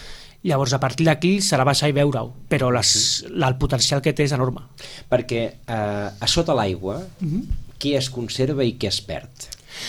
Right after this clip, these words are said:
Speaker 1: Doncs, com he comentat al principi, per exemple, una de les coses més impressionants que es conserva és la fusta.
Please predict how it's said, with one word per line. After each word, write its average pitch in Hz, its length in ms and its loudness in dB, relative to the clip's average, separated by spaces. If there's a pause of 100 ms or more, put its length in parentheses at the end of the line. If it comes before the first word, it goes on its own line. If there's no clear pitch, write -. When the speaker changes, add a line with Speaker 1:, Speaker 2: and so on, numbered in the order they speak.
(260)
Speaker 1:
Doncs, 151 500 4
com 165 160 4
he 175 60 6
comentat 190 360 6
al 160 100 4
principi, 180 400 2
per 170 120 4
exemple, 160 440 4
una 160 160 6
de 165 60 8
les 151 160 6
coses 143 260 2
més 160 220 4
impressionants 156 480 2
que 165 60 2
es 143 60 0
conserva 151 360 2
és 156 80 0
la 143 80 2
fusta. - 420 -2